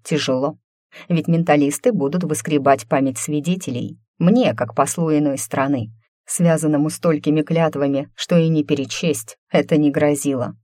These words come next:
Впрочем, как и любое применение силы. «Да, у вас руки по локоть в клятвах на крови»,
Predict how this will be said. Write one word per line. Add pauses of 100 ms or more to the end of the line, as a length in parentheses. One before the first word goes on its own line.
(340)
Впрочем,
как
и
любое
применение
силы. (520)
«Да, (140)
у
вас
руки
по
локоть
в
клятвах
на
крови»,